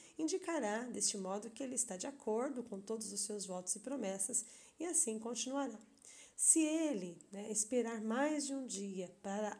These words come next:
anular um voto ou uma promessa da esposa, aí quem sofrerá o castigo que a mulher sofreria será o esposo.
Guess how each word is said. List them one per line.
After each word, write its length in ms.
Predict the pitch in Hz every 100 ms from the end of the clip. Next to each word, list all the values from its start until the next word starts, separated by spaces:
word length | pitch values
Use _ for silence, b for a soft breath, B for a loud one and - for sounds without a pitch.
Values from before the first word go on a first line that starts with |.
| -
anular 680 | 254 320 339 285 214 226 226
um 100 | 220
voto 640 | 180 190 190 202 202 185 -
ou 140 | 202
uma 160 | 208 208
promessa 580 | 208 190 190 208 208 180
da 100 | 175
esposa, 640 | 190 - 214 240 190 180 B B B B -
aí 460 | 208 196 240 262 -
quem 240 | 285 359
sofrerá 520 | 349 311 254 247 226 214
o 40 |
castigo 580 | 220 226 - 220 196 175
que 100 | 220
a 60 |
mulher 300 | 196 190 180
sofreria 520 | 185 214 - 240 226 254
será 320 | - 302 285
o 40 |
esposo. 560 | 330 - 269 226 220